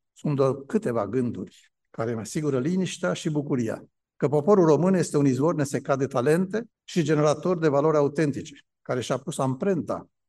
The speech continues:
pe evoluția civilizației. Am convingere că poporul român va dăinui pe aceste frumoase meleaguri, că va renaște, va fi tot mai mult apreciat și respectat pentru contribuțiile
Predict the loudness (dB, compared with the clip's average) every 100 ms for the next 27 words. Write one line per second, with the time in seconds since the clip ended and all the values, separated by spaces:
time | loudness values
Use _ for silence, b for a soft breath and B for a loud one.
0 | -6 -4 -2 -2 -4 -6 -6 -8 -4 -4
1 | -6 -20 _ _ _ -4 -2 0 2 2
2 | 2 0 -6 -10 _ _ _ -10 -4 0
3 | 2 4 4 4 0 2 4 4 2 0
4 | 0 -2 -2 -6 -8 -8 -4 -4 -4 -6
5 | -4 -6 -8 -16 _ -2 2 4 4 2
6 | -2 -10 -12 -12 _ _ _ -4 0 0
7 | 0 -2 -2 -8 -10 -2 0 2 2 2
8 | 2 0 -2 0 -2 -2 -4 -6 -4 -10
9 | -6 -6 -6 _ -20 _ -2 0 2 -2
10 | 0 0 0 -2 -4 -4 0 0 -2